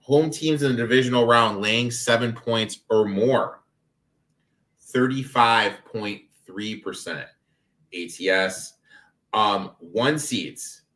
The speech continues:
in the divisional round, thirty-five percent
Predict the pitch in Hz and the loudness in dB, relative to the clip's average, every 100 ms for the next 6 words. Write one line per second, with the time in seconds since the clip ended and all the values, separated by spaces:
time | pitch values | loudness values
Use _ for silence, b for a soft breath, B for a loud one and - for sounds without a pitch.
0 | _ - 107 117 113 110 113 113 113 107 | _ -6 -2 -2 -2 -4 -2 0 0 2
1 | 101 87 - _ _ _ _ - _ _ | 0 -4 -14 _ _ _ _ -20 _ _
2 | - - _ - - - 127 139 151 147 | -20 -20 _ -20 -14 -2 0 2 0 -2
3 | 143 - - 120 117 113 110 - _ - | -6 -8 2 6 6 4 0 -6 _ -14
4 | 113 - - 101 95 95 | -12 -10 -4 -4 -4 -8